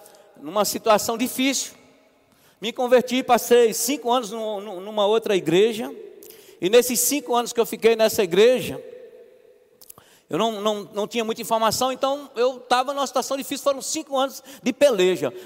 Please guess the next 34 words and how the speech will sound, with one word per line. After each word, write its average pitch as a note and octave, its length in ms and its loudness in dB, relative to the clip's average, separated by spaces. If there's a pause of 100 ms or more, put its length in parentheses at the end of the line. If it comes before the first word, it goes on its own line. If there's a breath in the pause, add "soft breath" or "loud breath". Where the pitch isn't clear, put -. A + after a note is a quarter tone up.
mas G#3 160 0
eu A3+ 80 -6
tava A3+ 260 4
ens-, - 440 -4
sendo A#3 280 -2
ensinado. G3 540 0 (180 loud breath)
"Ah, F3+ 540 2
a G3 60 4
vida A#3 280 -2
com A#3 120 -8
o A3 40 -8
Senhor G#3+ 180 0
é - 20 2
difícil, A#3 640 -8 (360)
Deus, A3 440 4
isso G#3 160 0
é G#3 40 6
provação", A3 560 0
e G3 40 -8
você G3+ 200 -6
vai G#3 120 4
passando G#3 280 -4
por G3 100 -16
provação, G#3+ 640 -4 (200 loud breath)
uma A#3+ 160 4
eterna A3 280 2
provação, G#3 480 0
entrava G#3 380 2
antes, G#3+ 280 0
sai G3+ 100 6
pra, F#3 320 -4 (200 loud breath)
Deus A#3 200 2
tá A3+ 100 2
provando, G#3 640 0